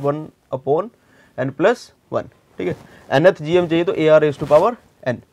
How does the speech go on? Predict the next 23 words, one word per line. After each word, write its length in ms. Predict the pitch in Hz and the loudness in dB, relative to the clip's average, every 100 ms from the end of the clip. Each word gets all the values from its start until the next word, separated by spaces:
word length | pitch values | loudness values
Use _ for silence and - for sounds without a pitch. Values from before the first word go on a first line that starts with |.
| _ _ _ - - | _ _ _ -20 2
अब 140 | 143 180 | 6 8
अगर 220 | 175 165 | 8 6
हमें 200 | 147 156 | 6 2
एन 500 | 175 - 170 196 151 | 2 2 0 0 -6
जीएम्स 440 | 143 160 170 - | 0 0 0 -4
जो 120 | 139 143 | -6 -4
हमने 180 | 147 | -4
इंसर्ट 320 | 143 135 151 139 | -4 -4 -4 -4
किए 180 | 139 | -6
थे 80 | 139 | -6
उनके 480 | - 143 143 139 185 | -8 -8 -10 -6 -6
प्रोडक्ट 400 | 185 156 165 170 | -4 0 0 0
की 100 | 185 | -4
ज़रूरत 280 | 156 156 147 | -2 -2 -4
पड़ 120 | 147 123 | -6 -6
रही 140 | 110 | -8
है 80 | 117 | -10
तो 120 | 139 | -8
वो 100 | 156 | -4
क्या 120 | 160 | 0
हो 80 | 147 | 2
जाता 220 | 135 143 | 2 0
है 100 | 196 | -6